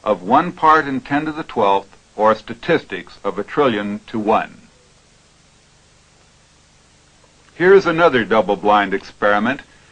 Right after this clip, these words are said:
in which a die is placed in a metal box, both box and die being provided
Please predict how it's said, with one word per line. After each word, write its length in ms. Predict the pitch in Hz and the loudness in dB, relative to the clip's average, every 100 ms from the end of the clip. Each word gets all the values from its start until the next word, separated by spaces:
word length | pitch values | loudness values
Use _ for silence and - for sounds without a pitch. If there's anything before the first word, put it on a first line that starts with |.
| _ 117 | _ -4
in 120 | 135 | -2
which 200 | 175 180 | -2 -4
a 60 | |
die 320 | 147 196 170 123 | -2 4 6 6
is 200 | 104 - | 2 -4
placed 580 | - 117 123 - - | -4 -2 -2 -4 -12
in 100 | 117 | -4
a 80 | 117 | 0
metal 340 | 117 139 131 123 | 2 2 2 2
box, 680 | 123 104 - _ - - _ _ _ _ _ _ | 6 4 4 _ -20 -20 _ _ _ _ _ _
both 340 | 117 147 160 - | 2 2 0 -2
box 420 | 101 104 - - - | 4 4 2 -14 -8
and 460 | 117 151 165 120 | -2 -2 -4 -6
die 480 | 104 113 95 90 95 - _ _ | 2 4 4 0 -6 -10 _ _
being 340 | 92 123 127 123 | -4 -2 -2 -4
provided 760 | 127 117 107 117 101 98 98 | -4 -2 4 4 4 0 -6